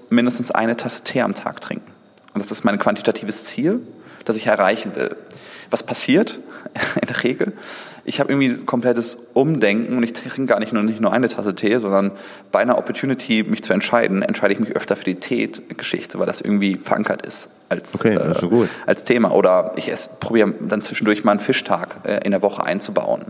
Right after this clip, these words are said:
Speaker 1: Und, ähm, und damit erzeuge ich etwas, was in mein Unterbewusstsein verankert wird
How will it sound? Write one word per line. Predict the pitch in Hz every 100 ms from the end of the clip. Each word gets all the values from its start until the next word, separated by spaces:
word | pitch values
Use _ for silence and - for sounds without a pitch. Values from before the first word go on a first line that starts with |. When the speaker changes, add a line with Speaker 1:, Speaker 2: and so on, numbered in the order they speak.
| -
Speaker 1:
Und, | - - - -
ähm, | - - 92 - - - - -
und | - 104 -
damit | - 117 123 -
erzeuge | 117 - - 113 131 127
ich | - -
etwas, | 123 - 131 131
was | - -
in |
mein | 104
Unterbewusstsein | 110 131 135 113 110 120 - 104
verankert | - 85 110 107 95
wird | 98 123